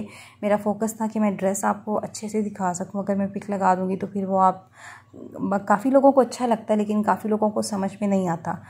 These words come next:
तो इस वजह से मैंने नहीं लगाई। प्राइस again इसकी आप पहले भी मैंने दिखा चुकी हूँ, छः हज़ार समथिंग थी।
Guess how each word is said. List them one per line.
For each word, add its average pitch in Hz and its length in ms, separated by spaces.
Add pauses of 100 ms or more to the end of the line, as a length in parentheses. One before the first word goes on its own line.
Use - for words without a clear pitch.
(360)
तो 190 200
इस - 240
वजह 226 120
से 233 140
मैंने 226 200
नहीं 214 180
लगाई। 208 280
प्राइस 196 500
again 185 560
इसकी - 400
आप 175 360
पहले 196 180
भी 202 120
मैंने 202 140
दिखा 190 320
चुकी 175 260
हूँ, 208 180 (480)
छः 202 160
हज़ार 190 220
समथिंग 190 420
थी। 190 220